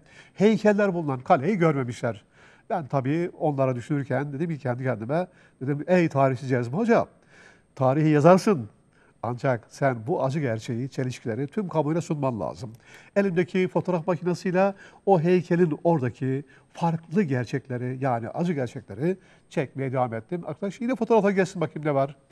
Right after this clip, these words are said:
Evet. Ömer Hökerek bir çoban olarak yaklaşık kırk yıldan beri sürüsüyle, koyunlarıyla, keçileriyle orada dolaşıyor.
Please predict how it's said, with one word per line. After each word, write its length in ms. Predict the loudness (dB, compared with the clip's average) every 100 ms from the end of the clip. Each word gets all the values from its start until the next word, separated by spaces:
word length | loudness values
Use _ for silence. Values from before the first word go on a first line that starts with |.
| _
Evet. 200 | -6 -6 -8 _ _ _ _ _ _ -20 -20 -20 -20 _ _
Ömer 220 | 0 2
Hökerek 640 | 2 4 4 4 0 -6 -20 _ _ _ _ _ _ _ _ -4
bir 220 | 0 0
çoban 320 | 2 2 4
olarak 360 | 2 2 -2 -2
yaklaşık 460 | -4 -4 -6 -8 -4
kırk 300 | -2 -2 -2
yıldan 380 | -2 0 -4
beri 300 | -4 -8 -10 -12 _ _
sürüsüyle, 800 | -8 -4 -4 -2 -4 -6 -10 -10
koyunlarıyla, 580 | -4 -4 -4 -6 -6 -8
keçileriyle 600 | -8 -10 -6 -6 -4 -6
orada 340 | -10 -8 -4 -2
dolaşıyor. 580 | -2 -6 -10 -18 -18